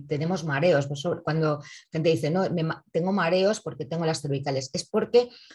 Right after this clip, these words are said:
toda esta zona de las cervicales y los músculos, eh, que hay, sobre todo los músculos traseros del cuello, los que están justo pegados a la base del cráneo, todo eso tiene mucha relación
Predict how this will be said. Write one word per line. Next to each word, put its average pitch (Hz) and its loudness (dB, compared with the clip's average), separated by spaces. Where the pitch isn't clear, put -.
toda 220 6
esta 220 2
zona 214 0
de 165 0
las 156 0
cervicales 170 0
y 165 -4
los 151 -4
músculos, 170 0
eh, 147 -2
que 147 -4
hay, 160 -2
sobre 139 -8
todo 160 2
los 156 -2
músculos 147 -6
traseros 143 -2
del 131 0
cuello, 180 4
los 143 -4
que 156 -4
están 156 -2
justo 147 -4
pegados 156 0
a 143 2
la 139 2
base 143 -2
del 147 -4
cráneo, 185 -2
todo 202 4
eso 226 -2
tiene 196 0
mucha 196 0
relación 156 -4